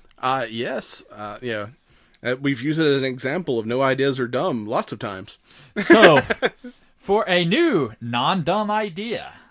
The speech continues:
Speaker 2: I bring to you our first official trailer for Sky Sharks.
Speaker 1: It
Speaker 2: They don't
Speaker 1: sounds
Speaker 2: need
Speaker 1: like
Speaker 2: no pesky tornado to fly. They just do it on their own.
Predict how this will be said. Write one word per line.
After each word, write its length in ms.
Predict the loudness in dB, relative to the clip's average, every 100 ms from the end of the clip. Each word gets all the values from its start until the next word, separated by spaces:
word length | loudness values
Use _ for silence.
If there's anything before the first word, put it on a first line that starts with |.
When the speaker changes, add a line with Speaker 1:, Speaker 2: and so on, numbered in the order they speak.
| _
Speaker 2:
I 200 | -4 -4
bring 380 | -4 -4 -4 -6
to 160 | -8
you 480 | -8 -6 -6 -6 -10 -8
our 220 | -6 -6
first 420 | -8 -8 -8 -8
official 400 | -8 -6 -6 -6
trailer 560 | -4 -2 0 0 -2 -4
for 460 | -6 0 2 4 2
Sky 540 | -4 -4 -2 0 0
Sharks. 1160 | 0 0 2 4 4 2 0 -2 -6 -16 -16 -20 _ -10
Speaker 1:
It 160 | -10
Speaker 2:
They 160 | -2 2
don't 160 | 6 6
Speaker 1:
sounds 60 | 6
Speaker 2:
need 140 | 6
Speaker 1:
like 80 | 8
Speaker 2:
no 160 | 8 8
pesky 460 | 6 2 2 -6
tornado 640 | 0 0 2 4 4 4
to 80 | 0
fly. 540 | -2 -2 2 4 4 4
They 200 | 2 2
just 300 | 0 0 2
do 220 | 4 6
it 60 |
on 160 | 6 4
their 200 | 2 0
own. 440 | 2 2 2 0